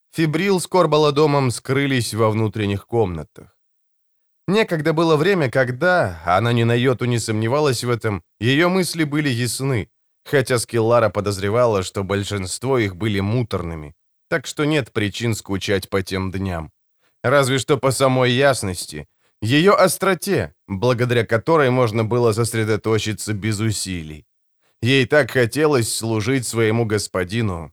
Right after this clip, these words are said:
и служить хорошо, с отличием, соответствующим ее новым обязанностям, принятым ею новым ролям, которые, возможно, не требовали бы отдаваться мужчинам.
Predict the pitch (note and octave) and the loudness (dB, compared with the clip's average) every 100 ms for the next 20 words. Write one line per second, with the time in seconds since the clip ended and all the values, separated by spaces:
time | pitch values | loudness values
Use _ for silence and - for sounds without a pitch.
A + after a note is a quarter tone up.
0 | - C3+ B2 C3+ B2+ A#2 A2+ A2 G#2 - | -2 -2 0 0 0 -2 -2 -2 -4 -4
1 | A2+ - _ _ _ - F3+ F3 G3+ G#3+ | -6 -6 _ _ _ -2 0 0 0 -2
2 | - F3+ D3 A#2 D#3 D3 D3+ E3+ B2+ D3+ | 0 2 2 2 4 4 4 0 0 -2
3 | D3+ B2+ C#3+ C3+ C3 C3 C3 C#3 B2 A#2 | 0 0 0 0 2 2 2 2 0 0
4 | A2 A#2 C#3+ A#2+ G2 F2+ - - D#2+ D2 | 0 4 4 4 0 -4 -8 -10 -12 -6
5 | F3+ E3 D3 A#2+ C3 A#2+ A#2 C3+ A#2+ B2 | -2 2 0 0 0 0 0 0 0 2
6 | C3 A#2+ A#2 A2 G#2+ A2+ B2+ G#2+ - _ | 2 2 2 2 2 2 2 0 -4 _
7 | - C3 C#3 C#3 B2 B2 A#2+ C3+ A2+ B2 | -6 -2 2 2 2 0 2 0 0 0
8 | B2+ - C#3 C3+ A2+ A2 G2+ G2+ F#2+ F2 | 0 0 0 0 2 0 0 0 -2 0
9 | G2 F#2 - F#2+ G2 F#2 - - E2 C#2+ | 0 0 -2 -6 -6 -6 -6 -8 -12 -16